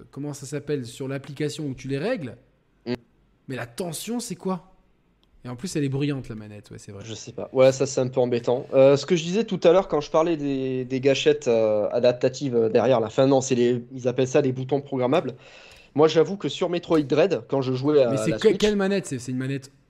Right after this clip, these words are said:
Speaker 1: pas
Speaker 2: Alors ça,
Speaker 1: officielle.
Speaker 2: c'est une manette, euh, Moga. C'est une manette pour P C et pour, euh, pour le Game Pass, en fait.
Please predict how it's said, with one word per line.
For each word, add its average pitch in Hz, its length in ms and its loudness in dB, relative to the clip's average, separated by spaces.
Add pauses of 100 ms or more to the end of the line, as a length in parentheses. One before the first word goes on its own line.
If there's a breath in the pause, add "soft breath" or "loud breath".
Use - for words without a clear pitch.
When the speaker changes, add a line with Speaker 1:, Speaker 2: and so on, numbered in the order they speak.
(100)
Speaker 1:
pas - 100 -2
Speaker 2:
Alors 135 160 2
ça, 220 100 2
Speaker 1:
officielle. 185 180 2
Speaker 2:
c'est 156 60 -2
une 160 60 -4
manette, 165 320 0
euh, 131 100 0
Moga. 151 560 2
C'est - 160 -4
une 131 80 0
manette 160 240 4
pour 151 160 -4
P 147 140 2
C 175 380 2
et 135 100 2
pour, 135 400 2
euh, 117 480 4
pour 120 180 -2
le 104 760 0
Game 110 200 0
Pass, 107 260 2
en 92 60 -6
fait. - 280 -12